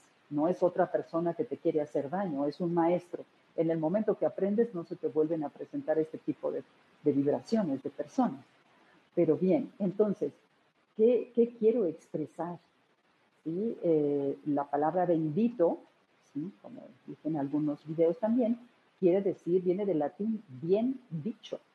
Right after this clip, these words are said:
Y maldito no es algo malo, es algo mal dicho. Entonces,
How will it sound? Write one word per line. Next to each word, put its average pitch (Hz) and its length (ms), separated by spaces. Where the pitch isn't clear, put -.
Y 180 60
maldito 170 720
no 156 120
es - 120
algo 226 240
malo, 147 440
es 165 160
algo 185 260
mal 170 500
dicho. 185 420
Entonces, 196 300